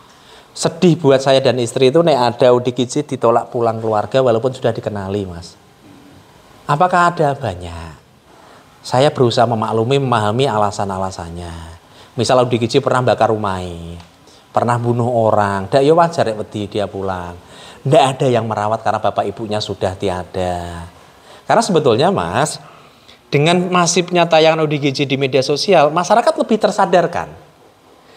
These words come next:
Hari ini masyarakat kebanyakan sudah ndak takut dengan O D G J, Mas. Nek zaman dulu wedi, hari ini sudah ndak. Mereka mau memberi makan, minum, rokok, itu sudah jauh lebih bagus daripada dulu. Nek dulu hanya satu dua orang yang ngasih,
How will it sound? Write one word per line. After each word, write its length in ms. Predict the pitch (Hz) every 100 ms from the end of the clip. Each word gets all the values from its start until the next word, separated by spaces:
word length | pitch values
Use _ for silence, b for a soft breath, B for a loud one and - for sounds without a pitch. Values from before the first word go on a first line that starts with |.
| b -
Hari 300 | 147 170 185
ini 80 | 247
masyarakat 560 | 226 196 190 240 202
kebanyakan 320 | 160 165 196 196
sudah 220 | 165 139
ndak 160 | 139 -
takut 160 | 156
dengan 200 | 143 131
O 40 | 117
D 80 |
G 80 | 113
J, 240 | 104 107 92
Mas. 240 | 82 - - - _ _ B
Nek 160 | 196
zaman 160 | 202 226
dulu 240 | 220 262
wedi, 400 | - 220 196 101 - - _ -
hari 220 | 123 180
ini 100 | 151
sudah 160 | 120
ndak. 400 | 95 76 - -
Mereka 240 | 113 123 160
mau 240 | 156 123
memberi 240 | 127 117 110
makan, 960 | 110 107 110 107 104 104 101 101 101 107 B B
minum, 480 | - 110 107 107 107
rokok, 880 | 107 107 101 - 110 107 107 104 104
itu 140 | 107 160
sudah 340 | - 113 104 95 B B B
jauh 240 | - 233 240
lebih 240 | 214 190
bagus 240 | 165 196 233
daripada 320 | 165 151 151
dulu. 320 | 143 208 165
Nek 80 | 151
dulu 160 | 165 208
hanya 140 | 175
satu 160 | 160 165
dua 240 | 147 143
orang 160 | 170 139
yang 40 |
ngasih, 400 | 165 202 123 143